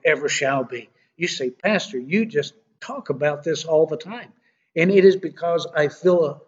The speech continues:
urgency. I feel a need for us to be talking about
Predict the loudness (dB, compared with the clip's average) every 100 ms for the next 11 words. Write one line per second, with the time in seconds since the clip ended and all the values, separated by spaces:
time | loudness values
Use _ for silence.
0 | 2 6 6 4 -10 -6 -6 -6 _ -8
1 | -4 -4 2 6 6 6 4 4 4 2
2 | 2 4 4 0 -8 -10 -12 -12 -12 -8
3 | -6 -8 -10 _ -2 -2 0 -2 -2